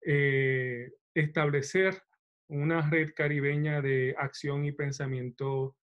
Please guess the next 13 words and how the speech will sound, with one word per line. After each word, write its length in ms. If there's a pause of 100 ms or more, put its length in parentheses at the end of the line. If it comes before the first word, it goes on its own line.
(220)
decolonial, 840 (460)
eh, 320
y 60
de 120
feminismo 600
negro. 340 (500)
Y 260
por 180
esto 240
nos 160
interesa 500
crear 340
plataformas 1000